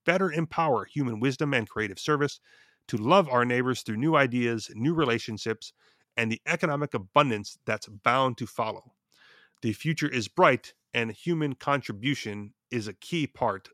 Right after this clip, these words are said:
of that story. Uh, end of the article. Um, so your thoughts in general, and if you wanna tie them to the necessity, uh, again, of the, the stimulus checks that everyone is clamoring for, uh,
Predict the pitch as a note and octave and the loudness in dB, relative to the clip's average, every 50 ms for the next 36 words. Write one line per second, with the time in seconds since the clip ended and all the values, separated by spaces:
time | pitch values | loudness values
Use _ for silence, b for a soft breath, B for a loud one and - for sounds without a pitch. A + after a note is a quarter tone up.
0 | _ _ - A#2+ A2 G2+ G#2 G#2 G#2 G2+ - - - G#2+ G2 - - A2 _ _ | _ _ -4 -4 -4 -4 -4 -6 -6 -6 -10 -12 -12 -12 -12 -14 -18 -20 _ _
1 | b b b b b b b - - G2+ G2+ - - - F#3 G#3 G3 E3 D3+ C#3 | b b b b b b b -4 -2 -2 -2 -2 0 0 0 2 2 0 0 0
2 | C3 A#2 G#2 G#2 G#2+ - A2+ G#2 - _ _ _ _ _ _ _ _ _ - B | 0 0 0 -2 -6 -10 -12 -14 -14 _ _ _ _ _ _ _ _ _ -20 B
3 | B B B B B B B B B A#2+ A2 A2 A2 G#2+ G2 _ _ - _ _ | B B B B B B B B B 2 2 2 2 0 -2 _ _ -20 _ _
4 | _ _ _ - - - C3 B2 C3+ F#3+ G3 - - E3 D3 D3 C#3+ - - - | _ _ _ -8 -2 -2 0 2 4 4 4 6 4 4 4 4 0 -4 -10 -12
5 | - _ _ - C#3 C#3 C3 A#2 A2 C3 C3 C3 C3 C3 B2+ - - - A#2+ B2+ | -14 _ _ -2 0 2 2 4 4 6 6 6 4 4 2 2 0 2 2 2
6 | A#2+ - - C3 A#2+ C3 D3+ D3+ C#3 A#2+ - - - - D3 C#3+ D3+ D3+ C3+ C3+ | 2 0 0 -2 0 2 2 2 2 0 -2 -4 -4 -4 0 0 2 2 2 2
7 | A#2+ A#2+ A2 - - - B2 A#2+ A#2 A2+ A2+ A#2 A2+ - - - G#2 A#2 A2 A2 | 0 0 -2 -4 -2 0 0 0 0 0 -2 -4 -6 -8 -10 -10 -8 -6 -4 -4
8 | A2 A2 A2 G#2+ G#2+ G#2 - - - D#3 D3+ - - E3 D3+ D3 D3 C3+ _ b | -6 -6 -8 -8 -8 -8 -6 -2 -2 -2 -2 -2 -2 -2 -2 -2 -2 -4 _ b
9 | b b b b b b b - G#2+ A2 A2 G#2+ G#2 G2+ G2 G2 G#2 G#2+ - _ | b b b b b b b 0 2 4 4 4 4 2 0 -2 -4 -8 -14 _
10 | _ _ - - A2+ G2 G2+ C3+ B2+ B2+ B2 B2+ - A#2 A2+ A2 G#2+ A2 A2 A2 | _ _ -4 -2 -2 2 2 4 4 4 2 0 2 0 0 0 -2 -4 -6 -4
11 | G#2+ G#2 G#2 G#2 G#2 G#2+ G#2+ G#2+ G#2 - - - - C#3 C#3 C#3 C3+ B2 - - | -4 -4 -6 -6 -8 -8 -8 -8 -8 -8 -4 -2 0 0 2 2 0 -2 -2 -2
12 | D3 C#3 - - - A#2+ - - A#2+ A#2 B2+ A#2 A#2 A2 G2+ - - - - C3 | -2 -4 -2 -2 -4 -4 -2 0 0 0 0 -2 -2 -4 -6 -8 -10 -6 -2 -2
13 | A#2+ C3+ D3+ D#3 D#3 D#3 C#3+ - - D#3 D#3 D3+ D#3+ D#3+ _ _ _ _ _ _ | 0 0 0 -2 -4 -4 -6 -6 -6 -4 -4 -4 -6 -8 _ _ _ _ _ _
14 | _ _ _ - A#2 A2 A2 A2 A2 | _ _ _ -2 2 2 4 2 2